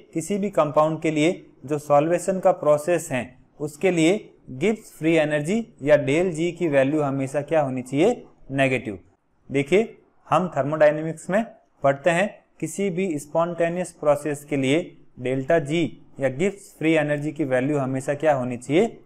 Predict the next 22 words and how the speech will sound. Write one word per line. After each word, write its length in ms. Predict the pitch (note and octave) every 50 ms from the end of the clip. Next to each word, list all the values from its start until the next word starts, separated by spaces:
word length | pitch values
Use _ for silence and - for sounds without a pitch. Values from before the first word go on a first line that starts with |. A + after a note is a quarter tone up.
| _ - - B2+
नेगेटिव 520 | A#2+ A#2+ A#2 A#2 C3 C3 - G3 B3 B3 - - - _ -
होनी 220 | C3 C3 C3 A#2 G#2
चाहिए। 300 | - - G2 G2 F#2 - - - _ _ _ _ _ _ _ _ _ -
अगर 300 | - C3+ C#3 D#3 C4+ D4 - - - - - -
डेल 220 | C3 D3 D#3+ E3 D#3
जी 120 | D#3+ E3+
की 120 | E3 F3 D#3
वैल्यू 280 | D3 C#3 C#3+ D3 D3
नेगेटिव 420 | D3 C3+ C3 B2+ C3+ C3+ C3+ D#3+ D#3+
नहीं 340 | D#3 D3 C#3 D3 E3+ F#3 F#3
होती 260 | E3 D3+ C#3+ D#3+ D#3
है 160 | D#3 D#3+ F#3 G3 - - - _ - -
तो 60 | C3
वहाँ 240 | C3 C3+ C3+ C3+ C3+
पर 260 | C3+ E3 G3 G#3 - - - - - _
सॉल्वेशन 640 | - - D3+ D3+ D#3 D#3+ D#3+ E3 D#3+ - E3 D#3+
का 100 | D3+ D#3 D3
प्रोसेस 480 | - C3+ C3+ C3 C3 - D3+ C#3+ C#3+
कंप्लीट 520 | - - B2+ B2 A#2+ - F3+ A#3+ B3 - - - _ _ - C#3+
नहीं 340 | C#3+ C#3+ C3+ C#3+ C#3 B2+
हो 100 | A2 G2+ F#2+
पाएगा। 420 | - G2 F#2+ F#2 F2+ F2+ F2 F2+